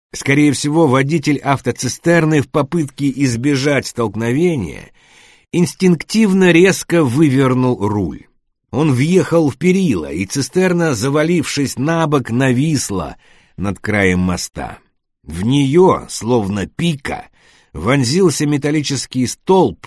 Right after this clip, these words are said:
и из цистерны забил горячий мазут. Густав Аронсон сидел в это время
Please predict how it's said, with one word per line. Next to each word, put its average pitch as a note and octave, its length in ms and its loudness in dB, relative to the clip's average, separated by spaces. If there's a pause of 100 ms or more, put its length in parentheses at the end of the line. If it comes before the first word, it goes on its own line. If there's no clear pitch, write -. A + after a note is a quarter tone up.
(140)
и A#2 220 0
из - 140 -6
цистерны E3+ 880 0
забил A#2+ 560 0
горячий G#2 600 -2
мазут. D#2 580 -8 (1160)
Густав D#3+ 680 -2
Аронсон E3+ 720 0
сидел C#3 480 0
в A2 80 0
это G#2+ 180 -2
время C#3 520 -2